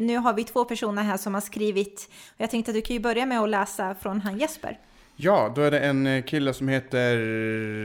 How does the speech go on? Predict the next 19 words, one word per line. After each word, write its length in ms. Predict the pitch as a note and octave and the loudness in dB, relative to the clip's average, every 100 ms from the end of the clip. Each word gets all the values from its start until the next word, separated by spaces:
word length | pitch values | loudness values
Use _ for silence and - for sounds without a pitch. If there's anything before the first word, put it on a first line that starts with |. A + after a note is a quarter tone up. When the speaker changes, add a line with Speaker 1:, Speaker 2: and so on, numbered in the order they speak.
| G#2+ G#2+ G#2 | -4 -4 -4
Speaker 2:
Jeppmeister. 1000 | A2 C#3+ C#3 B2+ A#2 G#2+ - G#2+ F#2 F2+ | 0 0 0 0 0 0 -4 -4 -2 -2
Du 140 | A2 | -4
gissade 440 | B2 B2 C#3 A#2 A2 | -6 -4 -2 0 -2
att 100 | A2+ | -2
han 100 | A2 | -6
heter 240 | G2 G#2+ | -6 -6
Jesper. 420 | G2+ - D2+ - - - | -8 -6 -10 -12 -18 -10
Speaker 1:
Ja, 80 | A#3+ | -4
det 60 | A3+ | -2
Speaker 2:
Eh, 60 | |
Speaker 1:
står 260 | A3 B3+ G#3+ | -2 -2 -2
där 160 | E3+ F3 | -4 -6
efteråt. 500 | G3+ G3 G3 - C#3+ | -6 -6 -6 -8 -4
Speaker 2:
Jaha, 280 | C3 A#2 F#2 | -2 0 -2
okej. 300 | G#2 G#2 G#2+ - | -2 -4 -4 -6
<laughs> 640 | - - F4 D#3 F#4 - F#4 | -4 0 2 2 0 -2 -6
I 40 | - | -4
alla 220 | - A#2 B2 | 0 0 2
fall, 260 | A#2 A2+ | 0 -2